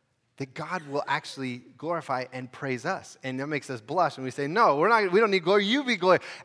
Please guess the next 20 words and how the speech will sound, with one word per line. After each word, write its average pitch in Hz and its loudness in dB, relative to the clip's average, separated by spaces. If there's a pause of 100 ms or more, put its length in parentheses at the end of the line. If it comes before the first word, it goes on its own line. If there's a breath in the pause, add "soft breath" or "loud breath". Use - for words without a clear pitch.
And 196 6
what 240 8
he's 233 -4
doing 294 -2
is 196 -2
wrapping 247 4
us 233 2
into 254 -2
this 202 -4
whole 220 2
community 202 -4 (500 loud breath)
of 165 4
glory 175 2
giving. 95 -6 (720 loud breath)
And 147 -2
then 240 4
the 202 6
New 175 -2
Testament 113 -8
says 110 -10